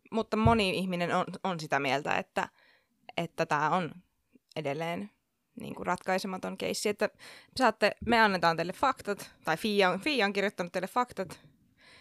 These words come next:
ja tota niin, niin saatte itse päättää, että mikä, mikä teidän päätöskeissiin on.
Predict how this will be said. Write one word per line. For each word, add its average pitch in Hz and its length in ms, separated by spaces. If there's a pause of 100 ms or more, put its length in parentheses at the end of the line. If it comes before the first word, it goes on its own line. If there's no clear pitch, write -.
(240)
ja 190 120
tota 165 280
niin, 165 260
niin 165 220 (920)
saatte 196 280
itse 196 180
päättää, 147 440
että - 160
mikä, 170 180 (100)
mikä 196 220
teidän 170 360 (420)
päätöskeissiin 180 920
on. 175 200